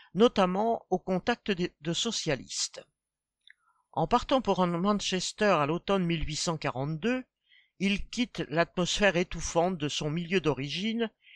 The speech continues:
et plonge au cœur d'une capitale industrielle bouillonnante où il pressent que se dessine l'avenir de la société.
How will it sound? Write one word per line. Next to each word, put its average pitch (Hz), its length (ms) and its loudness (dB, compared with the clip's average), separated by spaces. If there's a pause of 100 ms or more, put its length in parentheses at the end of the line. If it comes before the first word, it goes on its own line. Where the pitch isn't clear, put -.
(180)
et 170 140 2
plonge 196 520 0
au 175 140 2
cœur 208 280 4
d'une 143 200 -6
capitale 196 520 2
industrielle 170 760 2
bouillonnante 160 800 -2 (360)
où 170 100 -4
il 190 180 8
pressent 196 560 4
que 151 140 -4
se - 240 -4
dessine 170 640 2 (200)
l'avenir 170 440 2
de 160 80 -2
la 156 140 4
société. - 680 -4